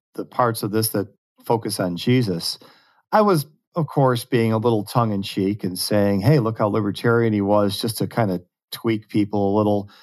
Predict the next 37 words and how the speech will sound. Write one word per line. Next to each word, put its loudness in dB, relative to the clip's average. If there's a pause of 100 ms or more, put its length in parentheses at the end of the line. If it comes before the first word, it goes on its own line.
(360)
But 0
I 4
gotta 2
tell 0
you, 0
the 0
more 2
I 2
got 2
into 0
it, -2
<laughs> -20
the, 0 (120)
the 2
more 4
the 0
thesis 2
seemed 0
to 2
make 2
sense 2
to -4
me. -4 (460)
I 4
mean, 6
as 4
I 2
said, 2
I 0
mean, -2
he 0
goes 2
around 2
flouting 0
laws, 2
not 0
the, 0